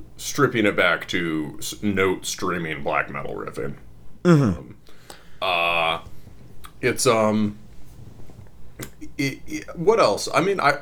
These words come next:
Speaker 1: yeah, so you said that this is, uh,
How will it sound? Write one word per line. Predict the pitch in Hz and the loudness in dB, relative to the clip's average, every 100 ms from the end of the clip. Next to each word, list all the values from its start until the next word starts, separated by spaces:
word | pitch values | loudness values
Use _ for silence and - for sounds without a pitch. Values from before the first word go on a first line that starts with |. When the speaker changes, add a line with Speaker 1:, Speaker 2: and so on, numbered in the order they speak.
| - | 2
Speaker 1:
yeah, | 226 120 - - 143 - - - | 4 6 2 -2 -6 -8 -12 -8
so | - 160 160 | -2 6 8
you | 160 208 | 8 4
said | 220 208 156 | 4 4 6
that | 131 120 | 4 4
this | 127 127 | 0 2
is, | 131 107 98 - | 2 2 0 -2
uh, | 95 92 90 90 90 87 85 | 0 2 2 0 0 -2 -4